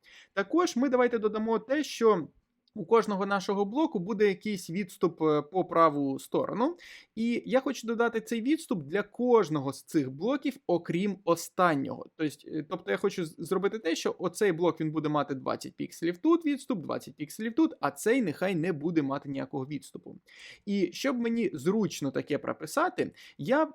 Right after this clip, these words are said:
е, прописую наступний селектор. Я звертаюсь до nav li, і далі я прописую те, що я буду додавати певні характеристики до всіх елементів, окрім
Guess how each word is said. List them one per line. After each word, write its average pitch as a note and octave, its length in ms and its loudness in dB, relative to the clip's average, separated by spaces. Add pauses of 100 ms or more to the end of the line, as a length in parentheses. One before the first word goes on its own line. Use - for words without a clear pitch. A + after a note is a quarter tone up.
е, D3+ 340 -2
прописую G3+ 440 -2
наступний F3+ 680 -2
селектор. - 580 -2 (280)
Я B3 200 4
звертаюсь G#3+ 480 0
до E3+ 200 2
nav G3+ 480 0
li, D#3+ 440 2 (300)
і G#3+ 180 -2
далі C4 320 0
я A#3+ 100 2
прописую A#3 420 -4
те, D#4+ 160 0
що - 140 -2
я B3 60 4
буду G#3+ 400 2
додавати G3+ 960 2
певні F3+ 340 -2
характеристики G#3+ 840 0
до D3+ 200 -2
всіх A#3 320 -2 (200)
елементів, G3 760 0 (200)
окрім G#3 640 4